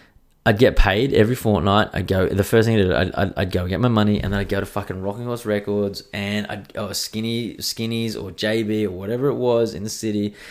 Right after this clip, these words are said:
and I'd go and spend fucking, you know, anywhere from ten to fifty bucks on C Ds, depending on what I wanted, you know, like,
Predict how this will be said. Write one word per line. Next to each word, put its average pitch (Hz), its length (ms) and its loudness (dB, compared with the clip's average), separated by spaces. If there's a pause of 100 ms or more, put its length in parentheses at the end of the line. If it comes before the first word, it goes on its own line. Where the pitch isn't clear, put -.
(140)
and 113 120 2
I'd 127 80 2
go 143 80 4
and 139 100 4
spend 131 220 0
fucking, 117 520 0 (600)
you 117 140 0
know, 95 160 -4 (240)
anywhere 120 320 0
from 104 320 -2
ten 113 480 -2
to 98 80 0
fifty 123 500 -4
bucks 92 320 -4
on 98 80 -4
C 95 220 -2
Ds, 90 220 -4
depending 104 420 -2
on 95 180 -4
what 98 160 0
I 90 80 -2
wanted, 92 380 -6
you 80 80 -10
know, 95 140 -6
like, 104 220 -4